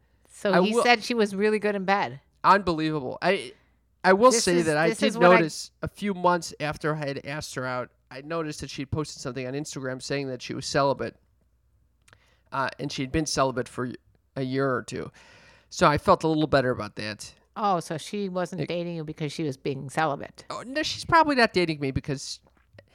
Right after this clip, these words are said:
Speaker 2: you know, I was, I, I, but I, that's where, that's where it confuses me because she was always touching me, i-, you know, kind of inappropriately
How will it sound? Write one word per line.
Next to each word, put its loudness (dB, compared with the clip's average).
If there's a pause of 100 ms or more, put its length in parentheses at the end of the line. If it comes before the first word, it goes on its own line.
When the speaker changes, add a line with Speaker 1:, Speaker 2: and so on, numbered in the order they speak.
(300)
Speaker 2:
you -2
know, 0
I -4
was, -4 (560)
I, -6 (240)
I, -14
but 4
I, -12 (160)
that's -2
where, 6 (120)
that's -6
where 4
it -2
confuses -4
me -8
because -6
she -4
was -2
always -2 (100)
touching -8
me, -8 (180)
i-, -12 (380)
you -2
know, 0
kind -4
of -4 (100)
inappropriately 0